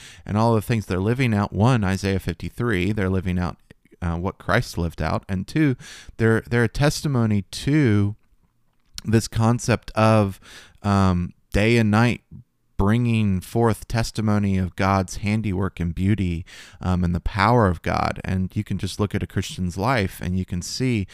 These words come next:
um, all of the declaration that's happening through all of that. And I think that's something that people miss a lot of the time when they see, um, uh,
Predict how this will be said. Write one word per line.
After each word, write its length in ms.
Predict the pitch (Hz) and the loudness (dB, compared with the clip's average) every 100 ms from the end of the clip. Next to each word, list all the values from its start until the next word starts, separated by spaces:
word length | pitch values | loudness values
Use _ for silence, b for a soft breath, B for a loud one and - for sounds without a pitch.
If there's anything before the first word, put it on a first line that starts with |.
| B B B - | B B B -6
um, 400 | 95 92 90 87 _ _ _ _ _ | 0 0 0 -4 _ _ _ _ _
all 260 | 107 113 123 | 2 4 4
of 100 | 110 | 2
the 100 | 104 | -2
declaration 800 | - - 110 - 95 95 104 - | 0 0 0 0 0 2 0 0
that's 200 | 90 78 | -2 -4
happening 640 | - - 110 - 92 90 87 | -8 -4 -4 -2 0 0 -2
through 640 | - - 110 117 117 104 - | -8 -6 0 4 4 2 0
all 240 | 90 87 | 0 0
of 120 | 82 | -2
that. 200 | 85 - | -6 -4
And 140 | 90 95 | -2 -2
I 80 | |
think 240 | 101 135 123 | 0 -2 0
that's 180 | 123 - | 0 0
something 320 | 123 113 98 | -4 -2 -2
that 140 | 92 | -2
people 260 | 117 - 92 | -4 -4 -2
miss 240 | 98 110 | 0 0
a 60 | 90 | -2
lot 180 | 90 87 | -2 -2
of 60 | |
the 60 | 85 | -4
time 360 | - 98 87 82 B B B | -4 -2 -2 -4 B B B
when 140 | 95 90 | -2 0
they 100 | 90 | 0
see, 560 | - - 113 104 - - _ | -2 -2 0 0 -2 -10 _
um, 440 | 95 90 87 82 95 _ - - - | -2 0 0 -4 -8 _ -20 -10 -2
uh, 260 | 92 87 | 0 0